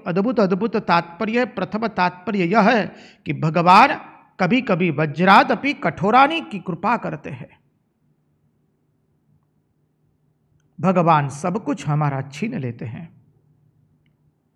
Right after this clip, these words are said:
ताकि हम संसार में किसी के ऊपर निर्भर न रहे। हमारा अपना कहने किसी को नहीं रखते हैं, हम अपना कह सके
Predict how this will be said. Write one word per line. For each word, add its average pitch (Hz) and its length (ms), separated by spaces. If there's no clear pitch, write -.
ताकि 143 240
हम 160 200
संसार 143 680
में 208 240
किसी 185 340
के 233 140
ऊपर 175 280
निर्भर 147 540
न 143 80
रहे। - 480
हमारा 190 300
अपना 220 640
कहने 190 500
किसी - 640
को 185 160
नहीं 160 220
रखते 190 320
हैं, 156 340
हम 185 120
अपना 180 540
कह 175 400
सके 196 680